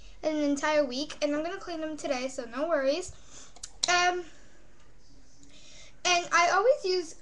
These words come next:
when I'm gonna show my brushes, I always just clean it with a cloth or something in front of me, or just go ahead and do something differently. Um,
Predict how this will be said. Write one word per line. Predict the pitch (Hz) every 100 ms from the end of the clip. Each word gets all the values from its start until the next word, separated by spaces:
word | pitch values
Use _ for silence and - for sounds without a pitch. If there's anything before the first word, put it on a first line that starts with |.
| -
when | 320 311
I'm | 330 359
gonna | 453
show | 403 - 359
my | 339
brushes, | 294 285 285 370 359
I | 311 320
always | 339 370
just | 453 415
clean | - 359
it | 359 330
with | 294
a |
cloth | 285 - 285 285 285
or | 359
something | 370 349 359 320
in | 285
front | 285 269 294
of | 349
me, | 415 466 - - - - - -
or | 277
just | 285 294
go | 320
ahead | 311 302 285 285 - - - - - - - - - - - - - -
and | 277
do | 269
something | 262 247 233
differently. | 233 - - - - - - - - -
Um, | 330 330 330 320